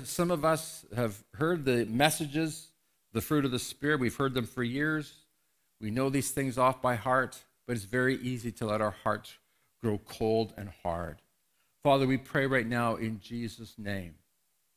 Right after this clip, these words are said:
that you would show us those areas that need to be surrendered to you, those areas that, that are, are more in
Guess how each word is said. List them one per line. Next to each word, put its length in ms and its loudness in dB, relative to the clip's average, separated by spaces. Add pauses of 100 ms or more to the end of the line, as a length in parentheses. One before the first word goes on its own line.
(280)
that 160 -6
you 80 2
would 120 0
show 380 0
us 500 -4 (1120)
those 240 4
areas 340 2
that 140 -6
need 300 -4
to 100 -10
be 160 -8
surrendered 600 -4
to 140 -14
you, 80 -6
those 320 -6
areas 500 -2
that, 320 -8 (680)
that 160 0
are, 300 0 (1800)
are 120 -2
more 600 0
in 240 -12